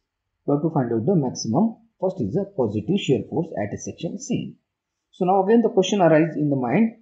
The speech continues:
which load we have to keep on the section, on the positive area.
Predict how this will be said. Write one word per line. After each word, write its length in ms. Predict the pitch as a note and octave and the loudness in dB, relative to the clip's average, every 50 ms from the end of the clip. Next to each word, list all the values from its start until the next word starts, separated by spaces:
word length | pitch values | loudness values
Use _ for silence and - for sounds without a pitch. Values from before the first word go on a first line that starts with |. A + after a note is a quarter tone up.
| _ _ _ _ | _ _ _ _
which 260 | F#2 A#2+ F#3+ A#3 A3+ - F3 | -2 2 2 2 2 4 4
load 220 | E3+ F#3 G#3+ F#3+ | 6 6 6 4
we 140 | E3+ D#3+ D#3+ | 6 6 8
have 180 | C#3+ C#3 C3+ - | 8 6 4 2
to 120 | D#3+ D3 - | -2 -2 -2
keep 180 | G#3 A3 - | -4 -4 -2
on 200 | - C3+ B2 A2+ | -2 0 0 2
the 80 | A#2+ - | 2 2
section, 360 | - A#3+ A#3+ A#3+ - D3 A2 | 2 2 0 0 0 0 0
on 200 | E2+ A2 A#2+ B2+ | 0 -2 0 0
the 80 | D3 F3+ | 0 2
positive 340 | F3+ F3 F#3 G#3 B3+ B3 | 4 4 4 4 4 4
area. 460 | G3+ C3+ A#2+ G#2+ F#2+ F#2 D#2+ - - | 4 4 4 4 2 0 -2 -4 -8